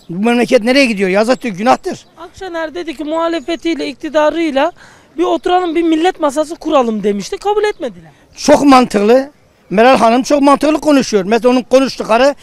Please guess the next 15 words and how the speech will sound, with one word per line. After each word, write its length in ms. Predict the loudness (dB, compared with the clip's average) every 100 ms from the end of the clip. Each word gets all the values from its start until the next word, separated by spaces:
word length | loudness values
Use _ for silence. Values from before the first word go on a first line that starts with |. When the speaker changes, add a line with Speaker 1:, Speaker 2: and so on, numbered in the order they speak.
| -20 -4
Speaker 1:
hep 220 | -2 0
puan 260 | 4 6 6
alıcı. 440 | 4 0 -8 -14 -16 _ _ 0
Benim 260 | 2 2 0
şahsen 320 | 0 2 2
hoşuma 360 | 2 0 0
gidiyor. 300 | 2 0 -4 -8 -20 _ _ _ _ -6
E, 80 | -4
bu 80 |
çözüm 400 | -2 0 2 4
yoktur. 420 | 2 2 -2 -6 -8 -20 _ -20 -6
Bu 120 | 0
insanlar 460 | 2 2 2 4 4
ekmek 360 | 2 2 0
bulamıyor. 420 | 0 0 0 -6